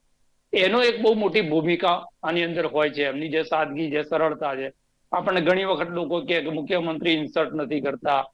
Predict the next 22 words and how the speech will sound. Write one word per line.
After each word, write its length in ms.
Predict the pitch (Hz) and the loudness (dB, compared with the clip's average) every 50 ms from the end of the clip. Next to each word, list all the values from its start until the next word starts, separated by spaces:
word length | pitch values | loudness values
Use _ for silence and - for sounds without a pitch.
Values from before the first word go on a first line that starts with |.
| _ _ - | _ _ -2
બેલ્ટ 320 | 156 165 170 165 160 - | 0 2 2 2 2 0
નથી 280 | 151 143 147 127 143 147 | -2 -2 -2 0 -2 -2
પહેરતા, 420 | 147 - 139 135 135 127 151 143 | 0 0 -2 -2 0 0 0 0
કોઈ 160 | 139 165 180 | 0 0 0
દાડો 200 | 175 185 190 196 | 0 2 2 0
સૂટમાં 540 | 170 - - 170 165 147 - 185 175 175 170 | 0 0 0 -2 -2 0 -2 -2 -2 0 0
નથી 260 | 165 156 147 151 147 | -2 -2 -4 -4 -4
જોયા. 360 | 139 131 139 135 135 131 131 - _ _ _ _ _ - | -4 -2 -2 -2 -2 -2 -4 -6 _ _ _ _ _ -6
આજે 180 | 156 170 170 190 | -4 -2 -2 -2
તો 120 | 180 196 | -2 -2
નવો 300 | 185 175 160 165 180 185 | 0 0 0 0 2 0
નવો 240 | 180 175 175 180 175 | -2 -2 -2 -2 -2
માણસ 340 | 180 175 180 185 180 165 - | -2 -2 -2 -2 -4 -6 -6
કોર્પોરેટર 560 | - 180 165 156 143 180 175 160 180 185 165 | -4 -4 -4 -2 0 0 0 0 0 -2 0
થઈ 180 | 170 175 196 196 | 0 0 0 2
જાય 120 | 196 202 | 2 0
ને 60 | 196 | 0
તો 100 | 175 190 | -2 -4
નવી 260 | 170 170 160 165 175 165 | -2 -2 -2 -2 -2 -2
કોટીઓ 360 | 170 - 156 - - 165 151 | -2 -4 -4 -2 0 -2 -2
સીવડાવી 380 | 147 156 151 143 147 156 151 | 0 0 -2 0 0 -2 -2
નાખે. 360 | 135 117 110 107 107 - _ | -4 -4 -8 -10 -12 -16 _